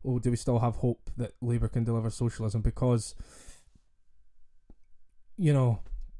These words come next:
if we're just gonna go back down the route of, "We have to get a left-wing leader because," and we don't really know what to do with it when we get one,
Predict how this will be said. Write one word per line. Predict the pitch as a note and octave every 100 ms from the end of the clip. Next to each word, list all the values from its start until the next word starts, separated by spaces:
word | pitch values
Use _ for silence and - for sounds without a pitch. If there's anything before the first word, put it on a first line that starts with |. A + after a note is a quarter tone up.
| - - - - - - - - - - -
if | C3+
we're | D3+
just | C#3+ D3+
gonna | D3+ C3
go | C3+
back | C3+ C3+
down | B2 C3
the | B2+
route | C#3
of, | B2+ A2+
"We |
have | D3
to | -
get | D3
a | C#3
left-wing | D3 C#3 C3+
leader | C#3+ C3+
because," | B2 - C#3 B2 A2 -
and | C3
we | B2
don't | C3 C3
really | B2+
know | B2
what | A#2+
to | A#2
do | C3+
with | B2 -
it |
when | A#2+
we | A#2+
get | B2+ C#3+
one, | A#2+ A2+